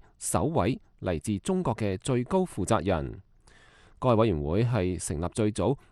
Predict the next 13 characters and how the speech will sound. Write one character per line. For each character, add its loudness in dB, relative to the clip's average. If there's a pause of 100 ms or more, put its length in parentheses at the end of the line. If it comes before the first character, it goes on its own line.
(140)
最 2
具 0
影 2
響 4
力 4
嘅 0
國 -2
際 -2
電 0
工、 0 (300)
電 2
子 -2
等 -2